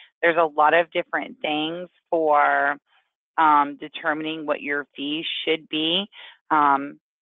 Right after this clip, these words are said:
and there are a lot of great consultants and websites, and there's such great information out there on determining your market value in your area.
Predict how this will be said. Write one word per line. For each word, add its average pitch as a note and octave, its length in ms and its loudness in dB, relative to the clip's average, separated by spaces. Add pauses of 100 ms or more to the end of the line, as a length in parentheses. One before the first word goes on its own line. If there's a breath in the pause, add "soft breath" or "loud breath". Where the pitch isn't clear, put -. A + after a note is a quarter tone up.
(380)
and D#3 180 0
there D#3 160 4
are D3+ 40 6
a D3+ 60 4
lot D3+ 140 4
of D3+ 120 -4
great D3 200 -4
consultants G3+ 680 -2
and D3+ 140 -12
websites, F3+ 680 2
and - 40 -20
there's C#3+ 180 -12 (140)
such G3 180 -4
great F#3 160 2
information E3 540 -6
out D#3+ 180 2
there D#3 260 0 (380 loud breath)
on D#3+ 100 0
determining D3+ 840 -6
your C#3+ 720 2 (720)
market E3 440 0 (140)
value D3 380 0
in C#3+ 160 -10
your C#3 240 -10
area. C3 560 -6